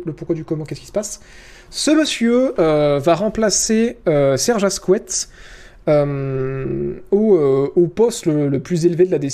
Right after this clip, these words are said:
du décisionnel de, de Ubisoft. Bon, c'est quelqu'un qui est chez Ubisoft depuis très longtemps et qui a pris ce poste qui est inoccupé depuis un moment parce que suite aux histoires de harcèlement, voilà, chez Ubisoft, vous savez, il y a beaucoup de têtes qui ont sauté,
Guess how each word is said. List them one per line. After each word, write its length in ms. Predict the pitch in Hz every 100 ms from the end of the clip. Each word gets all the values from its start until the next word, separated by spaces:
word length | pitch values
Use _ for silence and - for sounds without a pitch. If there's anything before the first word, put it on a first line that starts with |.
| -
du 80 | 143
décisionnel 760 | 151 - 160 156 151 175 165
de, 540 | 143 127 123 127 127 143
de 140 | 151
Ubisoft. 640 | 151 139 - 254 - - - _ _ _ _ _ _ _
Bon, 120 | 175 139
c'est 120 | 147
quelqu'un 280 | 165 190 190
qui 80 |
est 20 | 170
chez 140 | 156
Ubisoft 280 | 143 - 170
depuis 200 | 143 131
très 240 | - 196
longtemps 380 | 185 185 190 208 - - - -
et 100 | 165
qui 220 | 147 - 160
a 300 | 147 139 139
pris 220 | - 214
ce 120 | 175
poste 320 | 151 202 202
qui 240 | - 156 143
est 40 |
inoccupé 420 | 156 170 - 202
depuis 240 | 170 123 139
un 40 |
moment 300 | 151 170 196
parce 180 | 156 -
que 80 | 139
suite 320 | - 175 156
aux 300 | 139 123 120
histoires 300 | 120 - 139
de 80 | 131
harcèlement, 440 | 120 143 139 156
voilà, 200 | 147 143
chez 140 | -
Ubisoft, 260 | 139 127 165
vous 40 |
savez, 140 | - 151
il 40 |
y 20 |
a 40 | 127
beaucoup 220 | 135 151
de 60 | -
têtes 260 | 175 -
qui 80 | -
ont 100 | 131
sauté, 480 | 123 165 - 175